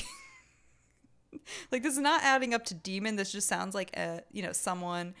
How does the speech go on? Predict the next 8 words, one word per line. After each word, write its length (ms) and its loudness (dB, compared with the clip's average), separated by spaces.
who 500 -4
i-, 140 -10
has 180 -4
lost 220 2
connection 360 -2
with 160 -2
reality. 680 4
<laughs> 60 -16